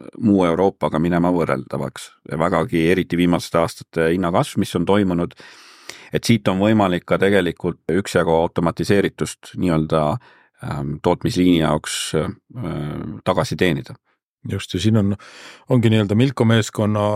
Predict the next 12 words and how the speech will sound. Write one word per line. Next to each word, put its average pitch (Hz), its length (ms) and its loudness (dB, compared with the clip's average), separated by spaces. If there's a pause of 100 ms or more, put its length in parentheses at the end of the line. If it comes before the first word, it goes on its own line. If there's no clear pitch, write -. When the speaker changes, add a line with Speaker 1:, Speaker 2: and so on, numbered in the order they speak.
(500)
Speaker 2:
oluline 110 540 2
roll, 107 460 2
et, - 440 -8
äh, 90 440 -8
tehas 110 280 -2
töötab 92 320 -6
meil 92 160 -10
kolmes 104 240 -2
vahetuses, 117 560 -2
viis 101 160 -6
päeva 90 240 -4
nädalas, 123 480 -2